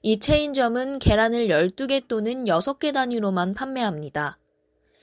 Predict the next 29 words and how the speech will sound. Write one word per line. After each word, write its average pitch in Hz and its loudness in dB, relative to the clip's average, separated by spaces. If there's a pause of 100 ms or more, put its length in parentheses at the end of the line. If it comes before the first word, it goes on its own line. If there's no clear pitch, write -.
(280)
코스트코는 294 0
고객이 247 0
구매할 247 0
수 247 -4
있는 226 -2
계란을 202 0
세 339 2
개 339 0
패키지로 226 -4
제한하고 196 -2
있으며 160 -4 (420)
보통 202 2
스무 269 -6
개 247 2
또는 226 -4
마흔 196 4
개들이 233 0
상자에 180 -2
담아 165 -2
판매되고 294 -4
있습니다. 143 -2 (880)
크로저는 226 2 (320)
계란 240 4
구매에 240 0
대한 220 2
전면적인 247 -2
제한은 240 2
두지 220 -6
않았지만 165 -6